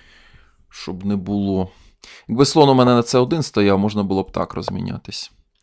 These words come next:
Тут задаємо питання на Ф п'ять. Ем, загальний такий розмін. Цілком можливий. Цей пішак слона обмежує.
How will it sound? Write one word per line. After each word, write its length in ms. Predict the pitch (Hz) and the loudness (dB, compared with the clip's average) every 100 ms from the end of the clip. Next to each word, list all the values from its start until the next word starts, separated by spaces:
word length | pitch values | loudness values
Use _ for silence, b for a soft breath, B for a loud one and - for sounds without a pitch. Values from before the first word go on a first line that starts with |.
| b b b - | b b b -4
Тут 140 | 165 | 0
задаємо 360 | 131 131 143 127 | 4 6 4 4
питання 400 | 117 127 120 110 | 2 4 4 4
на 160 | 107 | 4
Ф 120 | 104 | 0
п'ять. 520 | - - 92 - - - _ _ _ _ _ - | -4 -8 -8 -8 -12 -18 _ _ _ _ _ -14
Ем, 640 | - 92 87 87 87 85 - | -10 -8 -8 -8 -8 -8 -8
загальний 540 | 95 110 107 95 95 | -4 2 4 4 0
такий 320 | 92 95 98 | -4 -6 -4
розмін. 520 | 104 165 165 147 139 131 _ _ _ _ _ _ _ _ _ | -2 0 -2 -4 -6 -8 _ _ _ _ _ _ _ _ _
Цілком 420 | - 123 127 165 135 | -10 -8 -6 -4 -2
можливий. 680 | 107 92 90 92 90 90 95 _ _ _ _ _ _ _ _ _ _ _ b b b b - | -2 -2 -4 -4 -4 -6 -8 _ _ _ _ _ _ _ _ _ _ _ b b b b -4
Цей 140 | 175 | -2
пішак 360 | 180 160 170 156 | -2 0 2 2
слона 420 | - 151 151 143 | 2 2 6 6
обмежує. 800 | 131 139 175 175 113 92 92 95 | 4 2 0 0 0 -2 -4 -6